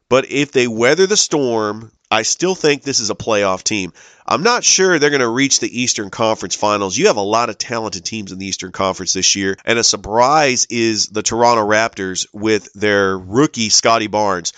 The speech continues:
Right now is the favorite to win Rookie of the Year, but you have the Miami Heat that looks pretty good, the Chicago Bulls, the New York Knicks. They're all on the top of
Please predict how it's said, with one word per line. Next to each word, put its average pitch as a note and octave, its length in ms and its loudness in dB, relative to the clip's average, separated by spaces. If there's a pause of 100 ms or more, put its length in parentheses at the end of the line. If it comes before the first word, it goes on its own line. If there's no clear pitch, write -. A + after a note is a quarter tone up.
(120)
Right B2 240 0
now C3 220 0
is G#2 200 -8
the F#2+ 120 -4
favorite C3+ 560 -2
to A2 100 -4
win A2 260 -2
Rookie A2 280 -4
of G2+ 60 -6
the G2+ 60 -6
Year, G#2+ 280 0
but F2+ 160 -6
you B2 80 2
have A2+ 80 -2
the A2 60 -4
Miami A#2+ 420 0
Heat C#3+ 300 -6
that C3+ 140 0
looks C#3+ 220 0
pretty C3+ 260 -4
good, C3 260 4
the A#2 100 0
Chicago G#2+ 480 0
Bulls, C3 500 2
the G#2 100 -6
New A2+ 100 -4
York G#2+ 260 0
Knicks. B2 360 -2 (180)
They're D#3 260 2
all C#3+ 340 2
on A2+ 160 -4
the G2 100 -8
top B2 540 -2 (400)
of B2+ 380 2